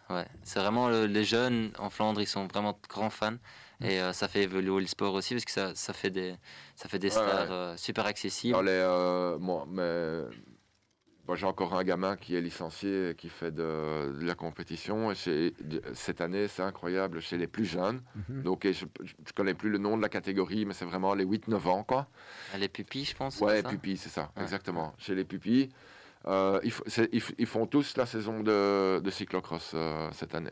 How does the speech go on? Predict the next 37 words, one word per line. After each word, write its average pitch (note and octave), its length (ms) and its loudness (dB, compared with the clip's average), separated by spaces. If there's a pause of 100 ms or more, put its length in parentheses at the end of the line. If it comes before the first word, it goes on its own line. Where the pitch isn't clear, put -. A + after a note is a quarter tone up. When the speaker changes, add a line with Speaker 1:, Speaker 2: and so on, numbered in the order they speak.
(100)
Speaker 3:
quoi. - 220 -8
Speaker 1:
En G2 440 0
Flandre F3+ 360 2
ou C3 40 4
en A2 160 2
Wallonie ? G2 380 0
Speaker 3:
Euh, E2+ 500 4
en F2+ 140 2
Flandre. D2+ 340 -4 (320)
Speaker 1:
Ok, G2+ 140 -12
ouais. G2 60 -4
Parce - 600 -12
qu'il - 40 4
y A#2+ 40 4
a - 20 4
pas C3+ 100 2
mal F3 140 4
d'initiatives C#3 560 0
qui, A2+ 300 2
qui - 140 -8
voient G#2 160 2
le G2+ 40 0
jour A2 220 0
en G#2+ 120 4
Wallonie G#2+ 340 2
aussi, G2 300 -4
euh, F2+ 260 -8
maintenant. F#2 360 -2
Speaker 3:
Ouais. F2+ 60 -12 (540)
C'est A#2 120 2
vrai, F#2 140 -2
Speaker 1:
Pour - 160 -4
ça. - 240 -12
Speaker 3:
c'est G#2+ 140 4
vrai. G2+ 340 2
Et, F#2 220 6
euh, F#2 340 4